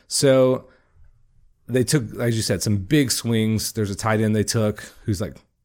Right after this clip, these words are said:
not even nationally ranked. But they, I think the staff loves him.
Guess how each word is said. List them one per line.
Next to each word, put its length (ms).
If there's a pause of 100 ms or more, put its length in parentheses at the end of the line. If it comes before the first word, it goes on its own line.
not 320
even 160
nationally 460
ranked. 420 (1400)
But 160
they, 120
I 60
think 220
the 80
staff 340
loves 260
him. 200